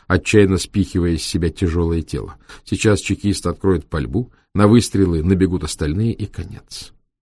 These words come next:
Но выстрел глянул приглушенный, чмокающий. Это Зоя, не выпуская телефонной трубки, выстрелила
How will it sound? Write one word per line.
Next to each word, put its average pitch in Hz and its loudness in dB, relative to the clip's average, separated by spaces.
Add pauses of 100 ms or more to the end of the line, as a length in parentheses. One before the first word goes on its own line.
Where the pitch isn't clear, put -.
(360)
Но 147 2
выстрел 139 2
глянул 107 0
приглушенный, 101 -4
чмокающий. - -12 (500)
Это 147 4
Зоя, 143 6
не 85 0
выпуская 90 0
телефонной 87 -2
трубки, 107 -6
выстрелила 80 -2